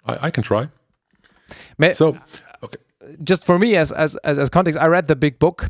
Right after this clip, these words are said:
Speaker 2: back in the day,
Speaker 1: Mm-hmm.
Speaker 2: um, and I've been confronted with, uh, D D D again and again in various projects, and I remember things like bounded context or the ubiquitous language,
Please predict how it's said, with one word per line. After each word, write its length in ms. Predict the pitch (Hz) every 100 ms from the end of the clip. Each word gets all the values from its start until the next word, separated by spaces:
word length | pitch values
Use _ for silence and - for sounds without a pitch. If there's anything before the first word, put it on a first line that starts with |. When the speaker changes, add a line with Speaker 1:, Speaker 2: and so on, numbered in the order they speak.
| -
Speaker 2:
back 180 | 156 156
in 120 | 147
the 80 | 139
day, 340 | 135 170 202 _ _ _ _ _ -
Speaker 1:
Mm-hmm. 280 | 107 90 165
Speaker 2:
um, 360 | 143 143 143 139
and 100 | 139
I've 160 | 139
been 140 | 147 135
confronted 580 | 151 143 147 151 147 131
with, 380 | 131 - - -
uh, 220 | 127 123
D 160 | 117 135
D 100 | 131
D 360 | 131 127 117 _ _ _ _ _
again 260 | 139 127 139
and 100 | 131
again 260 | 131 131 151
in 80 |
various 280 | 127 135 127
projects, 580 | - 135 156 151 - -
and 160 | 123 120
I 60 |
remember 420 | 120 117 117 131 120
things 300 | 135 131 127
like 180 | 120 104
bounded 340 | 110 123 117
context 580 | - 123 120 113 - 117
or 100 | 113
the 80 | 110
ubiquitous 540 | 110 127 - 117 -
language, 480 | - 123 120 -